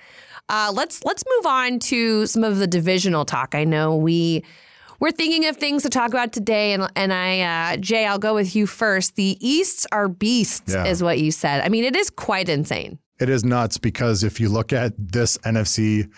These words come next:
Speaker 2: North, uh,
Speaker 1: Yes.
Speaker 2: it, these are the two divisions that we have to play this year.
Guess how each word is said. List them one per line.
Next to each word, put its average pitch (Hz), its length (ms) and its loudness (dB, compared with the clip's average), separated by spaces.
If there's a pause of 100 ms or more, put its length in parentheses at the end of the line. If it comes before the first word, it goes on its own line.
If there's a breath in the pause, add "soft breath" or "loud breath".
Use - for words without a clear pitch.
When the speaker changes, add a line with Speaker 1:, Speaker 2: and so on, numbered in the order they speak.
(320 loud breath)
Speaker 2:
North, 110 560 0 (100)
uh, 117 120 0
Speaker 1:
Yes. - 440 -4
Speaker 2:
it, 120 140 -4 (320)
these 120 240 2
are 123 100 2
the 110 140 0
two 127 240 -2
divisions 113 440 2
that 110 100 0
we 104 100 2
have 110 200 0
to 95 80 -4
play 110 220 0
this 113 220 0
year. 127 300 2